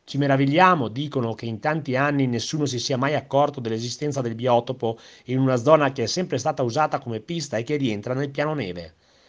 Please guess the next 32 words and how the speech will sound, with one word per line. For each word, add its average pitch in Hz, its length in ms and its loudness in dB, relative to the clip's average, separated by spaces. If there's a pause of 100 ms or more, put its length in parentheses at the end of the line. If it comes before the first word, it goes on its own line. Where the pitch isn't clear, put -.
(120)
Per - 140 -8
quanto 113 240 0
ci 113 140 -6
riguarda, 156 460 4
in 135 100 -4
questi 143 240 -6
quattro 180 320 2
anni 196 180 2
abbiamo 170 260 2
tenuto 170 320 0
fede 175 300 2
alla 123 160 2
parola 135 380 4
che 135 100 -4
avevamo 127 360 2
dato. 92 440 -4 (300)
Abbiamo 147 240 2
investito 143 600 0
più 185 140 -4
di 202 120 -4
duecentomila 175 800 0
euro 180 260 2
dei 110 220 -6
soci 101 460 -6
e 143 80 -10
abbiamo 185 260 2
fatto 160 320 0
molto 135 440 0
qui 131 100 -4
a 120 60 -4
Forcella 107 340 -4
Aurine. 101 440 -6